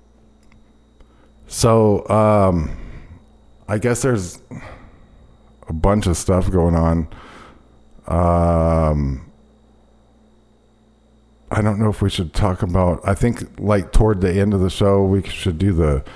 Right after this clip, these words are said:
Dog Man and Bigfoot thing.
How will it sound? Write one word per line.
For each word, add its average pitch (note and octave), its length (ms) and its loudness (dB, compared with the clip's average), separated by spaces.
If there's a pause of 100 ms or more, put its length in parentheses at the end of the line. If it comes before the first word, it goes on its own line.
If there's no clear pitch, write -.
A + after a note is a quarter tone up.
(560)
Dog F#2 400 0
Man F2 320 2
and C#2+ 240 -2
Bigfoot F#2 480 0
thing. E2+ 480 -2